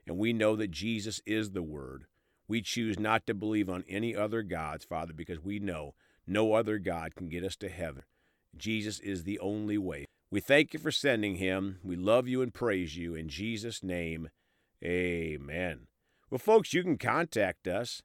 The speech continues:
at celebrate jesus ministry at gmail dot com or by phone at eight one two, four four nine, eight one four seven. We love you all.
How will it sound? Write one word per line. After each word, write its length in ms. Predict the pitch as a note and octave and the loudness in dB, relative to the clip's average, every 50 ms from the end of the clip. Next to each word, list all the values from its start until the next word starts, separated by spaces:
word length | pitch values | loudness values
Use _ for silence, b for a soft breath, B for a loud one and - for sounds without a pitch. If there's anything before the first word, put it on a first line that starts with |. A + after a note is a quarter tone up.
| _ _ _ _ - | _ _ _ _ -4
at 120 | - G2 - | -4 -4 -2
celebrate 560 | - - C3+ B2+ C3+ C#3 B2+ C3 C3+ C3+ A#2 | 2 4 4 6 6 6 6 6 4 4 2
jesus 480 | E2+ D2 F#2+ A#2 B2 A#2+ A#2+ A#2+ - - | 0 -4 -4 -2 -2 -2 -4 -6 -6 -4
ministry 480 | G#2 G#2 A2 A#2+ A#2+ - - F#3 E3 | -2 -2 0 0 -2 -4 -2 0 0
at 120 | A#2 G2 D#2+ | 0 0 0
gmail 480 | D2 G2+ G#2+ G#2+ G#2+ G#2+ G#2 G2+ F#2+ | -2 -4 -2 0 2 2 2 2 4
dot 260 | F2+ F#2+ F2+ E2+ - | 2 2 2 0 -2
com 400 | - - F#2+ G2 A2 D3 F#3+ F#3+ - _ _ _ _ _ | -4 -4 -2 0 0 0 -2 -4 -8 _ _ _ _ _
or 100 | - C#3 | 2 6
by 140 | B2+ B2+ A2 | 6 8 6
phone 380 | - - - A#2 A#2+ C#3+ D3+ C#3+ | 6 4 2 4 4 6 4 4
at 100 | A2+ G#2 | 4 4
eight 180 | A#2 B2+ - | 4 2 2
one 260 | - A2+ A2+ A#2 A2 F#2 | 0 0 2 2 0 -2
two, 400 | - - A#2 A#2 C3 D3 F3+ E3 - _ | -2 2 2 4 4 4 0 -2 -8 _
four 240 | - - A2 G#2+ G#2+ | -4 0 2 2 2
four 320 | F#2 - - A2+ G#2+ G2 F#2 | 0 -2 -2 0 0 0 0
nine, 520 | F2+ F#2 F#2+ G2+ A2 B2+ D3+ D#3+ E3+ D#3 _ _ _ _ _ - | 0 0 0 0 0 0 0 0 -2 -4 _ _ _ _ _ -4
eight 220 | - G2 A2 G2+ - | 0 0 0 0 -2
one 300 | G2+ F#2+ G2+ G#2 G#2 F#2+ | -2 0 2 2 2 0
four 320 | - - - F2+ D#2 D2 D2+ | -2 -6 -8 -8 -8 -8 -8
seven. 540 | - - - A#2+ C3+ D#3 E3 F#3+ F#3+ F#3 - _ _ _ _ _ _ - | -6 -2 2 4 4 4 4 2 -2 -2 -6 _ _ _ _ _ _ -4
We 120 | - F2+ | -2 -2
love 360 | F#2+ G2 G#2 C#3 E3 F3+ F3+ E3+ | 0 2 4 6 6 6 6 6
you 140 | F3 F3 | 4 4
all. 380 | E3 D#3+ D#3+ E3 E3 E3 D#3+ | 8 8 10 12 10 10 8